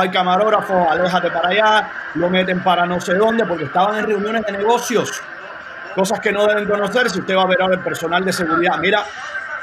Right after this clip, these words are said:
personal de seguridad de él peleando con los camarógrafos. Usted va a escuchar ahora algo que yo les he dicho en varias ocasiones y es como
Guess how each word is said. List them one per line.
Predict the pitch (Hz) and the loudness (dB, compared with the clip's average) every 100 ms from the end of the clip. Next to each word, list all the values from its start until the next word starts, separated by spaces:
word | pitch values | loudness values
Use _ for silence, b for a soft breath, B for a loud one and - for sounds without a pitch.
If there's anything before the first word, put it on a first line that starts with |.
| - 294 - - - - | -8 -10 -10 -14 -10 -4
personal | 175 180 175 208 | -2 0 0 2
de | 208 | 0
seguridad | 196 185 180 185 185 185 | 0 2 4 4 2 2
de | 185 196 | 2 2
él | 226 240 - - - - - - | 0 -2 -8 -12 -14 -14 -14 -4
peleando | 165 175 196 208 202 185 | -2 2 2 2 -2 0
con | 175 170 | 0 2
los | 170 165 160 156 156 151 147 | 2 4 4 4 2 0 -2
camarógrafos. | 160 160 190 262 262 262 277 285 - - - - - - - - | -2 2 4 4 4 4 2 0 -8 -10 -10 -8 -8 -10 -10 -4
Usted | 202 190 294 | 0 2 2
va | 294 | 0
a | |
escuchar | 269 240 185 240 233 | -2 -6 2 4 6
ahora | 220 226 196 | 4 4 4
algo | 208 214 | 4 2
que | 190 | 2
yo | |
les | 190 180 | 2 2
he | |
dicho | 180 185 | 2 -2
en | 160 | -2
varias | 156 165 | 0 0
ocasiones | 170 160 175 190 | -2 -4 -4 -4
y | 165 | -2
es | 160 165 | -4 -2
como | 175 190 214 - | -2 -2 -4 -10